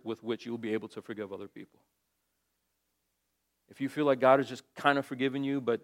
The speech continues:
you kind of half expected him to, I mean, he's God, right? He's good. I mean, I didn't b-,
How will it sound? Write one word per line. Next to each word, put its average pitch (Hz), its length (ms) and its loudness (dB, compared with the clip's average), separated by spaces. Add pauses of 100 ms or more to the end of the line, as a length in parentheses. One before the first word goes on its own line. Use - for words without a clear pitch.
you 120 80 -8
kind 127 240 0
of 123 120 -8
half 131 340 2
expected 135 480 0
him 160 160 -4
to, 185 320 -6
I 123 60 -6
mean, 113 120 -4
he's 120 140 -6
God, 135 340 2
right? 127 240 2
He's 113 140 -6
good. 135 360 0
I 123 60 -4
mean, 113 300 -6 (480)
I 120 160 4
didn't 160 320 4
b-, 233 100 -10